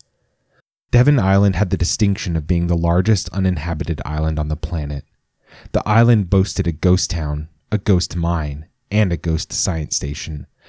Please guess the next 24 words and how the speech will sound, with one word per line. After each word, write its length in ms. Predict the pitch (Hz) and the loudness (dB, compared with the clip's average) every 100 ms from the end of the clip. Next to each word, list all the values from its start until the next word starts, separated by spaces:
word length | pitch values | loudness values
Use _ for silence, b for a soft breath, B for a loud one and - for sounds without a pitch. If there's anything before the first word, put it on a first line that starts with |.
| B B | B B
but 140 | 113 101 | 0 4
no 160 | 101 | 4
living 360 | 98 90 82 80 | 4 2 0 -2
settlements. 760 | - 82 71 69 67 - - - _ _ _ b b b | -2 -2 -2 -6 -8 -6 -8 -8 _ _ _ b b b
From 200 | 123 110 | 0 2
staring 440 | - 110 120 123 | 2 4 4 2
at 80 | 92 | 2
Google 280 | 110 104 98 | 2 2 0
Earth 220 | 82 87 | -2 -6
for 120 | - 90 | -6 -4
so 220 | - 90 | 0 0
long, 340 | 87 82 82 | 2 0 -2
she'd 240 | - 107 - | -2 -2 0
put 160 | 120 | 0
together 300 | 113 98 87 | 2 2 0
the 100 | 80 | 0
story 420 | 80 - 98 87 | -4 0 0 2
of 80 | 80 | -2
how 160 | - 82 | -2 -4
she'd 260 | - 85 | -4 -6
come 200 | - 87 | -4 -6
to 100 | 82 | -4
the 140 | - 69 | -6 -4
island. 500 | 82 82 73 73 | -2 -2 -2 -4